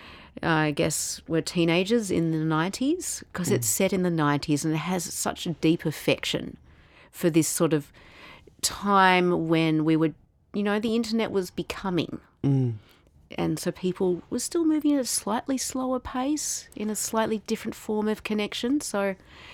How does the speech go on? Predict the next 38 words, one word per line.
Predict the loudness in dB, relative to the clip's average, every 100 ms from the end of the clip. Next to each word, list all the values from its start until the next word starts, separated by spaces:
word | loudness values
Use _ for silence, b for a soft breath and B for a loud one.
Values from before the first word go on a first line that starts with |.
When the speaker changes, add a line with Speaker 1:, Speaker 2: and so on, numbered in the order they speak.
| b
Speaker 1:
you | 0
know, | 2 0
for | -2 4
those | 4 4
of | 0
us | 0
who | -2
are |
now | 2 4
old | 6
enough | 4 0 0
to | 0
read | 2 2
our | 2
nostalgia | 0 0 0 -2 0 2
books, | 4 2 -2 -4
it's, | -4 -2 -8 -8 -10 b b b 0
it | 2 4
also | 2 2 -2
fulfills | -2 -2 -2 0
that | 0 0
need. | -4 -2 -4 -4 -14 -2
But | 2 2
it's | 0
just | 2 0 0 -4
such | -4 -4 -4
a | -6
good | -6
story. | -6 -2 0 0 0 0
And | 2
the | 2
first | 2 0 2
one, | 2
Goodwood, | 2 2 2 0
is | -2
fantastic | -4 -4 -2 -4 -4 -8
too. | -6 -4
It's, | -4 -6 -12